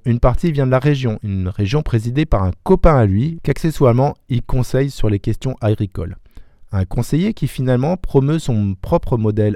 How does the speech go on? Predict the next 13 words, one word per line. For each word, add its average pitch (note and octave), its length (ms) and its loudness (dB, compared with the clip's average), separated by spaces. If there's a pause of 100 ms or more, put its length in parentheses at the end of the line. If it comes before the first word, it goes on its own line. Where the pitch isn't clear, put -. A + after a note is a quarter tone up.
agricole, A2 600 0 (360)
voire A#2+ 400 4
légifère B2 720 2 (140)
en C3 120 0
faveur A#2+ 380 2
de G#2 100 0
ce - 140 -6
modèle, F#2+ 440 0 (340)
quand E3 140 -4
ce - 140 -2
n'est A2+ 140 2
pas - 180 2
précisément A#2 760 0